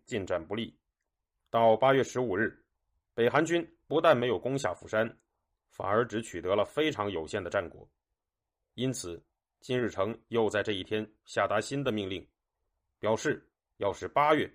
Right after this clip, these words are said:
成为完全解放朝鲜的月份。北韩军随后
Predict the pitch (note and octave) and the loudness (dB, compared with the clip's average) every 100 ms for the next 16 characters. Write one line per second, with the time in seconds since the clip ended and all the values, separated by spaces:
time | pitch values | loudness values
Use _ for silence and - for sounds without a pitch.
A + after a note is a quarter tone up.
0 | _ - G2+ G2+ G#2 F#2 D3 B2 B2 A#2 | _ -12 -4 -2 2 0 0 -2 -6 -6
1 | F2+ A2 G2+ - G#2+ C#3+ G#2 F2+ A2 - | -2 0 -2 -2 0 0 -2 -4 -6 -4
2 | F#2+ - _ _ _ _ _ G#2 G#2+ B2+ | -8 -10 _ _ _ _ _ -2 0 0
3 | C3+ C#3 C#3 _ - A2 B2 A#2+ A2 | 0 -4 -8 _ -2 -2 0 -4 -6